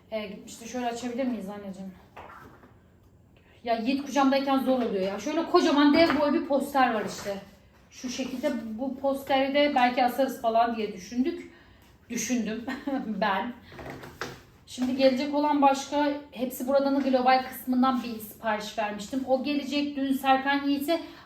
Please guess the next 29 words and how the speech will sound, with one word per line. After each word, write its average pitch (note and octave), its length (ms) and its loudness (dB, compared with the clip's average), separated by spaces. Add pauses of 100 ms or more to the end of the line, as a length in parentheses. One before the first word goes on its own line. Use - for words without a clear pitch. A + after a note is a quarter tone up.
(280)
Mama C4 240 6
sandalyesinde C4 720 4
Yiğit C4+ 360 0
hiç B3+ 160 -10
oturmuyor. A3+ 580 -4 (460)
Mama B3 160 0
sandalyesinde C4 600 0
otursun C4 460 -6
diye C#4+ 160 -2
bir - 100 -8
oyuncak A3+ 500 -4
almış. A3 640 -6 (560)
Ee, A3 420 0
ben B3+ 240 4
de C4 120 2
Hepsi C4+ 260 -2
Buradan'ın A#3+ 360 -4
global A3 440 0
kısmından A3 680 -4
bir G3 200 -8
oyuncak F#3 500 -8
aldım. F#3+ 420 -6 (440)
Onu A#3 180 -10
böyle A#3+ 200 -4
hani A#3+ 200 -4
böyle A3+ 180 -6
küp - 220 -10
şeklinde C#4 640 0
ve B3 400 0